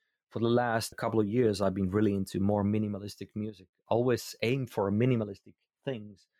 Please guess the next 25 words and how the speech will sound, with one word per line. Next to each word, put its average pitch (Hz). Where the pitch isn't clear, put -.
even 110
though 107
I 98
end 120
up 101
making 101
things 101
very 98
weird 113
and 107
complex 113
in 98
the 95
end. 110
But 92
for 117
me, 120
that's 113
been 101
a 98
philosophy 135
for 117
a 107
long 127
time. 95